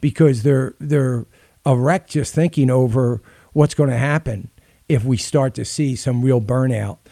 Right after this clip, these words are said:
and, uh, choke the supply bottlenecks even more. So it's, that's, I mean, that's one of the problems. I mean, it's a,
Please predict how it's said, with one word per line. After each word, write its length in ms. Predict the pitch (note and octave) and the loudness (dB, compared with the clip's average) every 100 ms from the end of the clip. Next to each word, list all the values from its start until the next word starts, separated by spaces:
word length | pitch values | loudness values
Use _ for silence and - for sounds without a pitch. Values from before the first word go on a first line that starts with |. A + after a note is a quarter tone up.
| - _ _ | -20 _ _
and, 340 | C3 A2+ G#2+ - - | -2 0 -2 -6 -6
uh, 220 | B2+ G#2+ | -4 -4
choke 600 | - - D3+ C3+ - - _ _ _ | -6 2 4 4 -2 -20 _ _ _
the 240 | C#3+ B2+ A#2+ | -6 -4 -2
supply 580 | - B2 - C3 B2+ | -4 -6 -2 -2 -2
bottlenecks 680 | A#2+ A2+ B2 B2 A2+ A2 - | -2 -2 -2 0 0 -2 -6
even 260 | C3+ G#2+ G#2 | -6 -4 -2
more. 400 | A2+ A#2 A#2 - _ - - - | -2 -2 -4 -8 _ -20 -20 -4
So 340 | - F#3+ - - - - - | 0 0 0 -8 -18 -14 -2
it's, 220 | B3 - - | -2 -2 -4
that's, 380 | E3 G#3+ A3 - - | 0 2 0 -4 -2
I 60 | |
mean, 180 | F#3+ G3+ | 2 2
that's 220 | G3+ G3+ | 0 2
one 240 | D#3+ E3 F3+ | 4 4 4
of 140 | D#3 | 4
the 100 | C#3+ | 0
problems. 580 | - C#3 B2+ D3 F3+ D#3 | 0 -2 -2 -2 -2 -2
I 80 | C3+ | -2
mean, 220 | C#3 C#3 | 0 -2
it's 200 | C3+ - | -2 -4
a, 180 | B2+ | -6